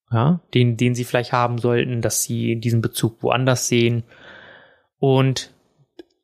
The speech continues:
dann kann es sein, dass dir diese Sachen irgendwann vor die Füße fallen. Und deswegen sind sie eigentlich in der ganzen Überlegung, also auch vor den anderen Tätigkeiten, also auch Sachen, die dringlich sind,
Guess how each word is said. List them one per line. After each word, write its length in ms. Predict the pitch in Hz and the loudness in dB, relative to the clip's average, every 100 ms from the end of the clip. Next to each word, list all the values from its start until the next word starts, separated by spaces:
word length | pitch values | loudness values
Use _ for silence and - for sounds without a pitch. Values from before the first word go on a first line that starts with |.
| _ _ _ - | _ _ _ -4
dann 240 | 120 143 | -2 0
kann 180 | 165 151 | 2 4
es 100 | 135 | 4
sein, 200 | 156 170 | 4 4
dass 160 | 131 | 2
dir 360 | - 131 127 127 | 0 0 2 2
diese 300 | 117 151 156 | 0 2 2
Sachen 360 | 127 135 143 135 | 2 0 2 2
irgendwann 600 | 139 131 127 123 127 151 | 2 2 0 0 -2 -4
vor 180 | - 117 | -2 0
die 80 | 117 | 2
Füße 320 | 139 135 - | 0 0 -2
fallen. 300 | - 123 - | -4 -4 -2
Und 80 | 117 | -2
deswegen 320 | 113 127 120 | 0 0 2
sind 220 | 123 120 | 0 0
sie 260 | 123 127 - | -2 -2 -2
eigentlich 680 | 131 170 160 147 151 - - _ _ _ _ _ _ _ _ | 2 4 4 4 0 -4 -18 _ _ _ _ _ _ _ _
in 160 | 123 | 0
der 460 | 120 123 120 120 - - _ _ _ _ _ _ _ _ _ _ _ 120 | 2 2 2 0 -4 -10 _ _ _ _ _ _ _ _ _ _ _ -2
ganzen 380 | 135 160 - | 2 2 2
Überlegung, 760 | 143 127 131 139 139 131 135 - | 0 2 4 4 2 2 0 -2
also 220 | 127 139 | 0 0
auch 100 | 127 | -2
vor 140 | - | 0
den 180 | 127 123 | 0 0
anderen 340 | - 165 131 123 | 0 2 2 2
Tätigkeiten, 960 | 131 123 120 - 123 131 143 147 165 | 0 0 -2 -2 0 0 0 0 -2
also 240 | 135 120 127 | -2 -2 -2
auch 120 | 120 | 0
Sachen, 300 | 135 135 135 | -2 2 0
die 160 | 113 110 | 0 -2
dringlich 520 | 127 160 139 110 - | 2 4 4 2 0
sind, 360 | 123 156 170 | 0 0 -2